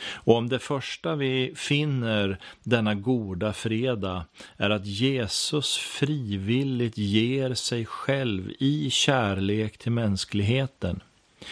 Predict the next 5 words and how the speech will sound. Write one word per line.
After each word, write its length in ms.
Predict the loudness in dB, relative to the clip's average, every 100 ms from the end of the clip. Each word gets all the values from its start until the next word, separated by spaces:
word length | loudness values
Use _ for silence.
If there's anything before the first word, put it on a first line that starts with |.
| -14 -12
så 200 | -4 0
följer 540 | 0 4 4 4 0 0
ju 280 | 2 2 0 -6 -8
det 140 | -2 0
andra 720 | 2 2 2 2 2 2 0